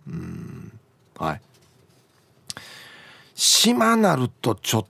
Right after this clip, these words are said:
とまたね、医療体制が心配になってきますね。うん、はい。はい、たーい、おしまい、しまいです。こんにちは。えー、さっき、せいやが間違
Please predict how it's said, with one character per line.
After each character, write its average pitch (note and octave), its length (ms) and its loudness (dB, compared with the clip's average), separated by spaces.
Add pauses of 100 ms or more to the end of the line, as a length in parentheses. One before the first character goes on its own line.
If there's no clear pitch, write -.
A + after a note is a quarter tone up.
(180)
と - 120 -4
ま F#2 180 -2
た E2+ 240 -8
ね、 F#2+ 1000 -4 (1200)
医 A#2+ 80 4
療 A2+ 200 4
体 G2 200 0
制 A2 160 2
が G#2+ 100 2
心 A2+ 240 0
配 F#2+ 140 0
に F#2 40 -2
な F2+ 80 0
っ - 20 -12
て G2+ 140 -8
き G2 100 -4
ま E2+ 120 -4
す - 120 -8
ね。 F#2 100 0
う - 20 2
ん、 - 20 2
は F2+ 1300 -2
い。 - 20 -18 (1600)
は G#3+ 160 4
い、 B3 140 4
た G3+ 340 6
ー F#3 60 8
い、 D#3+ 60 8
お D#3+ 100 8
し F3+ 140 4
ま F#3+ 140 8
い、 F3+ 60 6
し F3+ 120 4
ま F#3 160 8
い F#3 60 8
で D#3 100 8
す。 A2 260 2
こ A2+ 100 2
ん A2+ 40 4
に G#2+ 60 4
ち A#2+ 100 2
は。 A#2 260 4 (680)
え F#2 1000 2
ー、 - 260 -20
さ F3+ 100 0
っ F3 80 -4
き、 F2 380 -2
せ E3+ 180 4
い D#3+ 40 8
や A#2+ 100 4
が F#2 100 -2
間 G2 100 0
違 - 20 -6